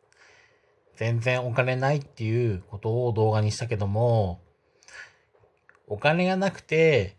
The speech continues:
身動-、身動きが取れなかったんだけども、今日は、ただただ、腰が痛くて、身動きが、身動きが取れない。前さ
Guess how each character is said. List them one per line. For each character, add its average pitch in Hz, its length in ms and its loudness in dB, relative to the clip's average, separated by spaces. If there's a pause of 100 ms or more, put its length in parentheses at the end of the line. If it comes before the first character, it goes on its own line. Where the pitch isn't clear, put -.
(120)
身 110 240 0
動-、 120 200 -2 (100)
身 117 200 0
動 139 160 2
き 120 100 -14
が 98 100 0
取 107 180 -4
れ 113 60 -2
な 123 60 -4
か 131 80 -2
っ 131 100 -6
た - 80 -4
ん 104 160 -4
だ 87 100 -8
け 87 120 -12
ど 87 80 -8
も、 107 400 0 (840)
今 156 380 4
日 - 220 -4
は、 113 340 -2 (2000)
た 139 80 -2
だ 165 120 0
た 139 160 0
だ、 110 360 4 (840)
腰 135 400 -4
が 147 80 6
痛 156 200 0
く - 60 -18
て、 117 480 -4 (1120)
身 104 200 0
動 117 180 2
き 117 40 -10
が、 110 280 -4
身 113 160 2
動 143 160 2
き 139 120 -10
が 98 120 2
取 104 200 0
れ 104 40 2
な 101 220 0
い。 - 80 -12 (2250)
前 107 240 -2
さ 113 400 2